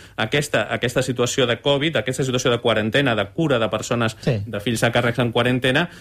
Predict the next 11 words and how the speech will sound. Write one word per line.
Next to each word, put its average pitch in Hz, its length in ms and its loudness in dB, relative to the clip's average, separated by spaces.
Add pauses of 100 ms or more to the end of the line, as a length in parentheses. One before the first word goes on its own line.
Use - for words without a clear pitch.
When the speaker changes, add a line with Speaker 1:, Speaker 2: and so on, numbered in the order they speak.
(100)
Speaker 1:
tingui 120 360 0
aquesta, 117 540 -2
aquesta 117 300 -2
cobertura 127 460 0
i 131 100 0
no 131 260 2
inventar 131 720 0
altres 123 340 -2
temes 147 280 0
que 147 80 0
segurament, 139 580 0